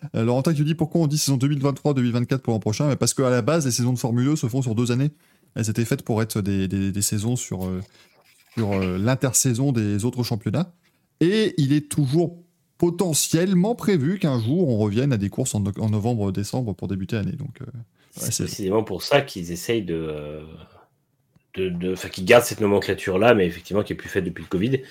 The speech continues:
Speaker 2: Et, euh, bon, cela dit, de toute façon, les fois où c'était fait, c'était une course l'année d'avant et après tout le reste, c'était sur l'année civile suivante, donc.
Speaker 1: Ah non, je me rappelle les premières années, les deux, trois premières saisons, t'avais quand même, euh, course en septembre, en octobre, en novembre, euh,
Speaker 2: Ah
Speaker 1: en
Speaker 2: ouais ?
Speaker 1: décembre. Ah
Speaker 2: Ah
Speaker 1: ouais.
Speaker 2: oui.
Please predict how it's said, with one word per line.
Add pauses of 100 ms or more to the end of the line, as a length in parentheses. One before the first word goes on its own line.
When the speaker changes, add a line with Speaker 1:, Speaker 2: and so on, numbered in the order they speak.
(580)
Speaker 2:
Et,
euh,
bon,
cela
dit,
de
toute
façon,
les
fois
où
c'était
fait,
c'était
une
course
l'année
d'avant
et
après
tout
le
reste,
c'était
sur
l'année
civile
suivante,
donc. (320)
Speaker 1:
Ah
non,
je
me
rappelle
les
premières
années, (840)
les
deux,
trois
premières
saisons,
t'avais
quand
même,
euh,
course
en
septembre,
en
octobre,
en
novembre,
euh,
Speaker 2:
Ah
Speaker 1:
en
Speaker 2:
ouais ?
Speaker 1:
décembre.
Ah
Speaker 2:
Ah
Speaker 1:
ouais.
Speaker 2:
oui.